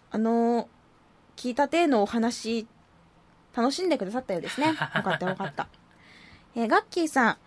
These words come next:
Speaker 1: 「アンロック式ダウンロードコンテンツってあれやろ？エムエスサーバーのレンタル費用を抑えつつ売るための方法やろ？確か。」だそうです。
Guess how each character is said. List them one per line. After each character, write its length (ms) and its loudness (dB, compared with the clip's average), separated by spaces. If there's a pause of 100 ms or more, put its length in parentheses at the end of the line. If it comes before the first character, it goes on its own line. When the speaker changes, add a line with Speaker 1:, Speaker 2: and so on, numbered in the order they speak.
(200)
Speaker 1:
「ア 100 6
ン 80 6
ロ 80 6
ッ 40 2
ク 160 0
式 200 -2
ダ 120 6
ウ 80 6
ン 80 4
ロ 100 6
ー 40 4
ド 100 2
コ 140 0
ン 80 -2
テ 80 -2
ン 60 0
ツ 120 -8
っ 20 -10
て 120 -8
あ 80 -2
れ 100 2
や 120 2
ろ？ 240 4 (160)
エ 60 0
ム 100 4
エ 100 2
ス 140 -6
サ 180 4
ー 40 4
バ 120 4
ー 20 4
の 120 2
レ 140 2
ン 80 2
タ 100 2
ル 80 2
費 180 -2
用 240 6
を 40 4
抑 300 2
え 40 2
つ 100 -12
つ 140 0
売 80 2
る 80 0
た 100 0
め 120 4
の 100 2
方 160 2
法 180 2
や 120 4
ろ？ 140 4
確 240 -4
か。」 160 -4 (600)
だ 100 4
そ 140 0
う 40 0
で 120 -2
す。 100 -20